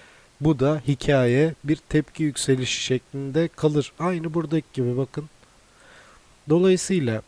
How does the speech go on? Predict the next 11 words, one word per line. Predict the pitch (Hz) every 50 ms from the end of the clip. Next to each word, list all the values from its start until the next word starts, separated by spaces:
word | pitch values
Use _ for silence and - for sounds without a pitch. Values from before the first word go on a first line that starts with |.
| - 139
biz | 147 143 151
neye | 156 156 156 160 143
dikkat | 147 - - 147 127 -
edeceğiz? | 131 123 117 120 113 135 139 147 156 131 - -
Yatırımcının | 127 123 123 - - 131 127 135 139 139 131 139 147 151 165 165 160 156 139 135
bu | 151 156 160 139 - _ _ _
tuzak | - - 135 123 127 156 160 160 - - -
yükselişlere | 131 123 - - - 127 120 120 110 - - - 131 127 139
yakalanmaması | 135 127 - - 127 127 139 156 170 180 175 160 151 135 127 120 - - 170
için | 165 131 - - - 139 120 110 - - - - - - - - _ -
öncelikle | 127 127 127 123 127 135 135 156 160 - - 113 127 139 151